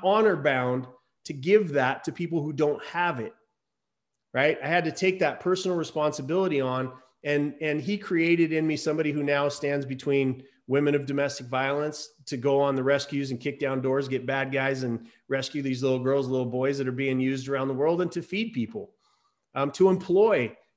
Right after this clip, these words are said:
thousands of people, to help businesses, uh, um, recover and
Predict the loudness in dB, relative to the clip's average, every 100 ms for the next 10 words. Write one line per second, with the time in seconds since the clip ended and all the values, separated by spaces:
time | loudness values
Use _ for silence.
0 | _ -2 2 2 4 2 0 -4 -4 -2
1 | -2 -2 -2 -2 2 0 2 2 4 4
2 | 2 2 -6 -6 -14 _ _ _ -2 2
3 | 4 2 0 0 0 0 -2 -4 -4 0
4 | 0 4 4 4 2 0 2 0